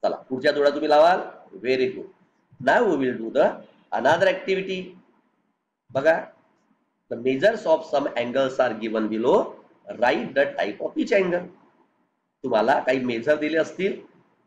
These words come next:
आणि तुम्हाला त्याचा टाइप लिहायचा आहे. चला आपण दोन तीन करूया, बाकीचे तुम्हाला करायचं आहे. नाईंटी डिग्री,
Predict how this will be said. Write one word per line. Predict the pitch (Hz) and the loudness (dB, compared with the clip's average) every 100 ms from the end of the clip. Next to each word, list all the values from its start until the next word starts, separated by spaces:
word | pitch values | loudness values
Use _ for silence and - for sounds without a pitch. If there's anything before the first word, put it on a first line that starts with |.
| _ - | _ -8
आणि | 131 | -8
तुम्हाला | 127 127 135 | -4 0 0
त्याचा | 139 | 0
टाइप | 95 120 - | -2 -2 -4
लिहायचा | 110 90 90 - | -4 -4 -4 -10
आहे. | - - - _ _ _ _ _ _ _ _ _ _ _ _ _ _ _ _ _ _ _ _ _ _ _ _ | -14 -16 -16 _ _ _ _ _ _ _ _ _ _ _ _ _ _ _ _ _ _ _ _ _ _ _ _
चला | - - | -8 -6
आपण | - 131 - | -8 -8 -2
दोन | 156 185 185 | 0 0 -2
तीन | 240 | 0
करूया, | 233 190 139 | 2 2 2
बाकीचे | 123 139 175 175 | 0 -2 -4 0
तुम्हाला | 156 147 | 2 2
करायचं | - 113 101 80 | 2 0 -2 -8
आहे. | - _ _ _ _ _ - | -16 _ _ _ _ _ -2
नाईंटी | 127 147 160 | 0 0 0
डिग्री, | 160 160 180 | 0 0 0